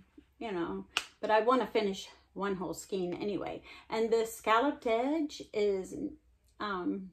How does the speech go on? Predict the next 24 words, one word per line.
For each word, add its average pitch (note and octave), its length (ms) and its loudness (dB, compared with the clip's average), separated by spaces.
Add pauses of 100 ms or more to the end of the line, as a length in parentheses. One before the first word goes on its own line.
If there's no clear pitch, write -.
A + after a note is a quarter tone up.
(100)
you G3 160 -6
pick A3+ 200 -2
up G#3 160 -2
your E3 140 -2
stitches, - 800 -4 (340)
which D4 160 2
I'm G4+ 240 6
hoping D4+ 320 8
I G#3 160 0
can G3+ 220 -2
do F3+ 240 0
that. F3 240 2
I'm C4 100 6
just D4+ 180 0
gonna D4 160 6
take C#4 220 0
my A#3 140 0
time G#3+ 340 -4
and G#3 160 -2
follow G#3 260 4
the G3+ 120 0
directions, F#3 880 -4
you F#3+ 80 -2
know. F#3 300 -4